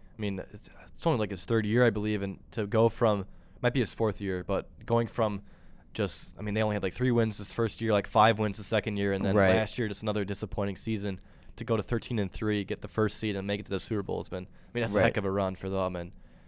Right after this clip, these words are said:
Speaker 1: also, one last thing before we move on is, I forgot to say this, but Raheem Mostert was on the Bears practice squad. The Bears
Speaker 2: Mm-hmm.
Speaker 1: cut him, and he scored four touchdowns. And then Robbie Gould also had a couple field goals to go with it, and so it was, it was all former Bears that had all the forty-niners points in that game,
Speaker 2: I,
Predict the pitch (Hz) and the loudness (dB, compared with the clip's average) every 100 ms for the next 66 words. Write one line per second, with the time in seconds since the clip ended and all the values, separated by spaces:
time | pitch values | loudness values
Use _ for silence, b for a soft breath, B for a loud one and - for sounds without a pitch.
0 | b - - - 110 - 113 101 120 120 | b -20 -10 4 4 6 2 4 4 6
1 | 107 117 110 113 101 101 101 98 95 90 | 4 0 -2 -2 -2 0 2 0 0 -4
2 | - b b b b b b - - - | -8 b b b b b b -18 -8 -4
3 | 95 92 104 95 - 92 - - - - | -2 -2 -2 -2 -4 -6 -6 -20 -18 -10
4 | 104 120 110 107 - 107 95 - - 104 | -6 -2 2 2 2 -2 -2 -6 -4 2
5 | 113 104 107 104 - 101 - - 104 92 | 2 6 6 6 4 2 2 -6 0 0
6 | 92 - b b b - 104 107 107 117 | 0 -6 b b b -2 -2 0 4 6
7 | 107 98 95 b b b b b b 107 | 4 -2 -4 b b b b b b -6
8 | 92 101 - 104 - 127 123 - 104 - | -4 -6 -2 -4 0 0 2 2 0 0
9 | 98 98 98 104 98 107 120 117 113 110 | 0 0 -4 -6 4 6 6 6 6 6
10 | - 113 117 123 110 - b b b 113 | 6 6 6 2 0 -2 b b b -6
11 | 110 123 107 - 120 117 104 - 110 98 | -4 -2 -2 2 2 4 0 0 -2 2
12 | 101 - 101 107 98 - 117 110 101 - | 2 0 -4 -2 -6 -2 4 4 2 -6
13 | - - 123 117 135 139 156 147 117 127 | -10 -4 2 8 6 8 6 6 6 8
14 | 117 104 101 101 104 107 107 95 - 120 | 8 6 -2 0 2 2 2 0 0 -2
15 | 104 101 87 - 98 87 - 101 87 - | 0 -2 -6 -6 -6 -6 -8 -6 -6 -6
16 | 92 85 104 | -4 2 4